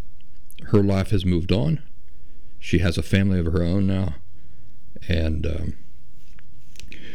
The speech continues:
that moment has passed. Time and life keep moving without us sometimes, and then there's no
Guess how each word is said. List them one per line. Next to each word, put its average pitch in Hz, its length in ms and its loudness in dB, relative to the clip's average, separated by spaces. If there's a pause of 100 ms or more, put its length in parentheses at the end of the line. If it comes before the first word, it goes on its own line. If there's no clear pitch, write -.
(2500)
that 113 260 4
moment 120 340 4
has 95 120 2
passed. - 560 2 (1160)
Time 143 380 2
and 113 260 2
life - 420 0 (2250)
keep - 240 2
moving 110 340 4
without 101 300 2
us 87 140 2
sometimes, 78 640 0 (420)
and 104 140 4
then 127 140 2
there's 101 200 0
no 110 400 2